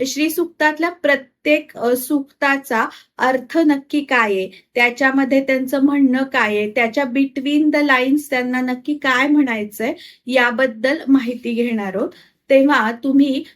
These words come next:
प्रत्येक सूक्ताचा अर्थ हा नीट समजून घेऊनच आता तुम्ही या नवरात्रामध्ये जे श्री सूक्ताची आवर्तनं करणार आहेत, तर त्यावेळी तुम्ही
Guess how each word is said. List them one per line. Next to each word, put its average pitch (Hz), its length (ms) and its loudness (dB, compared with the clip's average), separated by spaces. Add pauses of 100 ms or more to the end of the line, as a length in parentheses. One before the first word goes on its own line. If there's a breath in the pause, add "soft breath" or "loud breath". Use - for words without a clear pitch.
प्रत्येक 294 720 -2
सूक्ताचा 254 800 -4
अर्थ 247 440 -4 (240)
हा 277 280 -2 (120)
नीट 269 580 -4
समजून 269 720 0
घेऊनच 269 720 0 (180)
आता 233 320 0
तुम्ही 269 320 0
या 262 200 2 (340 loud breath)
नवरात्रामध्ये 254 1000 2
जे 247 120 2
श्री 269 240 -6
सूक्ताची 262 540 -4
आवर्तनं 240 720 -2
करणार 226 380 -4
आहेत, 226 240 -2 (320 loud breath)
तर 262 220 0
त्यावेळी 269 580 2
तुम्ही 285 320 2